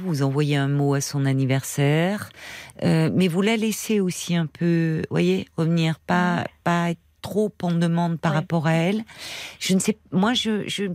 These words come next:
Speaker 1: trouve que l'histoire de Noël, où finalement vous êtes avec sa sœur et où elle est, même si elle vous dit non, mais vous lui proposez.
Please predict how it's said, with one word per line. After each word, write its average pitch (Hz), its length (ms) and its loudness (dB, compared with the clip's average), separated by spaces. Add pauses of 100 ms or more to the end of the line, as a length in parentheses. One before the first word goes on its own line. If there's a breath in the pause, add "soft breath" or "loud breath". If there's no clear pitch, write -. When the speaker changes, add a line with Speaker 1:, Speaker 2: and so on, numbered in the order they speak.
(120)
Speaker 1:
trouve - 240 -6
que 226 100 -4
l'histoire 214 420 -2
de 214 120 2
Noël, 208 520 2
où - 140 -2
finalement 196 640 0
vous 170 240 -4
êtes 185 160 -2
avec 196 260 0
sa 202 140 -2
sœur 196 480 0
et 170 160 2
où 175 160 4
elle 190 200 0
est, 165 460 0 (420 loud breath)
même 269 320 2
si - 200 -4
elle 220 140 2
vous 190 180 0
dit 208 220 2
non, 220 260 0 (240)
mais 185 80 2
vous 185 160 0
lui 190 140 0
proposez. 196 480 -2